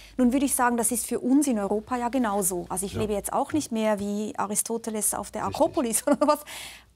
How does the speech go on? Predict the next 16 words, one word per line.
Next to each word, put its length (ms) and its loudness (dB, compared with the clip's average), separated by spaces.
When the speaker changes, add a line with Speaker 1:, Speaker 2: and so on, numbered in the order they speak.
Speaker 1:
Aber 200 2
gleichzeitig 880 -2
würden 340 -2
wir 120 0
doch 180 0
sagen, 380 0
wir 100 -2
können 420 -2
problemlos 800 2
über 140 -4
die 100 -6
Freundschaft 680 -4
lesen 320 -6
von 360 -8
Aristoteles 840 -6
oder 300 -4